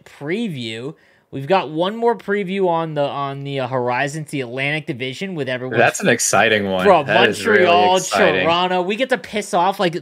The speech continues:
Speaker 1: the entire, like, you know, on,
Speaker 2: <laughs>
Speaker 1: province of Ontario and Quebec, which is just, it's just awesome. Um, but, uh, <laughs> yeah. Nonetheless, uh, thank you guys for, for listening and watching. Guys, anything else?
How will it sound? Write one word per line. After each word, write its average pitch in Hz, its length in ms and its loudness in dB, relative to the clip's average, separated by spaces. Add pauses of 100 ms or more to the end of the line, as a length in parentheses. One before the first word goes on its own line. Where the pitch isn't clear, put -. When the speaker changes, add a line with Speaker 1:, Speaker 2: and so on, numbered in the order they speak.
Speaker 1:
the 151 380 0
entire, 180 920 -2
like, 151 320 -6
you 170 120 -8
know, 151 120 -6
on, 147 240 -10
Speaker 2:
<laughs> 131 140 -10
Speaker 1:
province 165 380 -2
of 156 80 -12
Ontario 151 580 -4
and 143 100 -12
Quebec, 139 400 -4
which 143 160 -2
is 131 140 -6
just, 139 200 -8 (360)
it's 143 160 -12
just 143 180 -10 (120)
awesome. 156 520 -2 (480)
Um, 131 540 -6
but, 156 340 -4
uh, 170 240 0
<laughs> - 80 -16
yeah. 202 360 0 (380)
Nonetheless, 233 640 2
uh, 180 280 0
thank 220 240 -4
you 226 80 -4
guys 208 460 0 (120)
for, 170 380 -2
for 151 200 -8
listening 190 420 -2
and 151 100 -4
watching. 185 380 -2
Guys, 180 200 -2
anything 170 240 -6
else? 214 320 -12